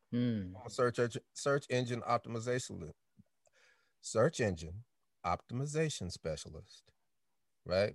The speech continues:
Speaker 2: Know how to build websites. I know
Speaker 1: Yeah.
Speaker 2: how to do S E O. I know how to optimize. I know schema. I know how to do Google ads. I know how to do YouTube ads. I know how to do Facebook ads. I know how to make this bread,
Speaker 1: Mm-hmm.
Speaker 2: right? But it took me ten years,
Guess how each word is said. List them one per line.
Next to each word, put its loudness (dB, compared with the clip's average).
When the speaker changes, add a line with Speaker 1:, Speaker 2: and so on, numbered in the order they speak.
Speaker 2:
Know -2
how 6
to 4
build 0
websites. -2
I -6
know 2
Speaker 1:
Yeah. 2
Speaker 2:
how 2
to -10
do -4
S 0
E -2
O. 2
I 2
know 2
how 4
to -2
optimize. 0
I -2
know -2
schema. -8
I -4
know 2
how 4
to 4
do -2
Google -2
ads. 0
I -6
know 0
how 4
to -6
do -4
YouTube -6
ads. -2
I -4
know 0
how 0
to -6
do -6
Facebook -6
ads. -2
I -8
know -2
how 0
to -6
make -8
this -10
bread, -2
Speaker 1:
Mm-hmm. 2
Speaker 2:
right? 2
But -8
it -14
took -4
me -8
ten -4
years, -12